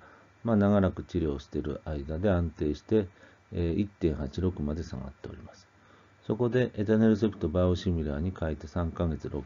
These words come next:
ヶ月で見ますと、まあ、このように、まあ、微妙に上昇しました。まあ、S台も同様でありまして、まあ、S台については、ベースライン四点二六と、おー、五点三二ということで、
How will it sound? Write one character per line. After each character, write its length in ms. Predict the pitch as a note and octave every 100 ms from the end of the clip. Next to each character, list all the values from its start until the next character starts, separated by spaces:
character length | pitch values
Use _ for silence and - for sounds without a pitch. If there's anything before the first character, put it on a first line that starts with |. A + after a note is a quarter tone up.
| -
ヶ 120 | D#2+
月 160 | C#2
で 100 | -
見 80 | C#2+
ま 160 | C#2+ C#2+
す 120 | -
と、 220 | G#2 G2+ - - - - - -
ま 140 | A#2
あ、 40 | G2 -
こ 100 | F2+
の 100 | F#2+
よ 220 | F#2+ F2+
う 40 | D2+
に、 240 | D2+ F2 - _ -
ま 100 | G2+
あ、 40 |
微 140 | F2 G#2
妙 260 | A2 A2+
に 220 | A2+ B2+
上 180 | F#2+ E2
昇 240 | D2+ D#2+ D2
し 140 | -
ま 100 | C#2
し 80 | -
た。 120 | - _ _ _ _ _ - _ _ _ _ _ -
ま 120 | G#2+
あ、 60 | F#2+
S 280 | B2 C3 A#2
台 180 | A2 G2+
も 160 | A#2
同 260 | F#2+ F2 F2
様 140 | E2+
で 100 | D#2
あ 60 | E2
り 80 | E2
ま 160 | E2
し 80 | D2+
て、 140 | -
ま 120 | F2 A#2
あ、 20 |
S 160 | C3+ C#3
台 160 | A#2+
に 80 | F#2
つ 120 | -
い 100 | F#2+
て 120 | -
は、 340 | - E2+ G2 F#2+ - - - _ _ -
ベ 180 | G2+
ー 40 | G2+
ス 140 | -
ラ 160 | G#2+ G2+
イ 60 |
ン 20 | F#2
四 220 | G2+ F#2
点 260 | - C#2+
二 160 | C#2+ C#2+
六 160 | D2 C#2+ -
と、 320 | F2+ F#2+ F2+ -
お 680 | E2+ E2+ D#2+ D2+ C#2+ C2 A1+ - - - - - _ _ _ -
ー、 60 |
五 200 | F2+ F#2+
点 260 | C2+ C#2+ C#2+
三 320 | - D2 D#2
二 120 | D#2+
と 140 | C2+ -
い 40 |
う 40 | -
こ 100 | -
と 140 | -
で、 340 | C#2 G2 F#2